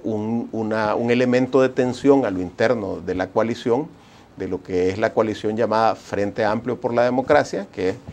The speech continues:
eh, una estructura de varias organizaciones, porque nadie está discutiendo ahorita que, que si va de candidato a algo. Eh, eh, ha sido, diría yo, en medio de lo que es malo, que es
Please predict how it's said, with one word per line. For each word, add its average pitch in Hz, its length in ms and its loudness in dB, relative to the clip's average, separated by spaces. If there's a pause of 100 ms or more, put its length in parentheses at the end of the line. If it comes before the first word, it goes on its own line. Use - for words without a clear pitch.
(360)
eh, 95 420 -2
una 110 360 2
estructura 123 720 0
de 95 80 4
varias 104 260 4
organizaciones, 135 600 2
porque 131 200 -2
nadie 107 200 0
está 104 180 -4
discutiendo 95 520 -4
ahorita 90 360 -4 (400)
que, 87 240 -4
que 120 140 -8
si - 160 -8
va 90 120 0
de 101 120 0
candidato 95 520 -2
a 87 40 0
algo. 90 160 -4 (120)
Eh, 104 200 -6
eh, 113 240 -6
ha 135 120 0
sido, 165 560 0 (480)
diría 123 320 4
yo, 139 280 6
en 104 240 -2
medio 170 360 6
de 147 100 6
lo 110 200 -4
que 104 320 0
es 127 160 -4
malo, 123 580 4
que 90 360 -2
es 123 60 -4